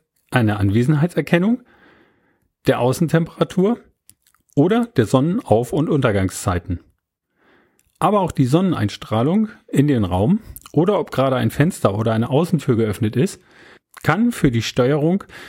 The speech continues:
der Thermostate mit berücksichtigt werden.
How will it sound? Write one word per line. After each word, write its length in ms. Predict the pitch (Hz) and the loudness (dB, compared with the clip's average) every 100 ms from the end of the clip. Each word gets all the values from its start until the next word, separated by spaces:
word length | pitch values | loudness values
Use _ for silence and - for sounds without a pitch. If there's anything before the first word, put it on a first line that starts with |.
| - _ - | -20 _ 0
der 140 | 160 | 0
Thermostate 840 | - 123 117 - 101 113 156 220 220 _ - | 2 0 0 0 0 0 0 -2 -2 _ -2
mit 240 | 117 - | -2 0
berücksichtigt 640 | 160 143 - 113 - - | -2 0 -2 -2 -4 -4
werden. 240 | 92 95 | -4 -4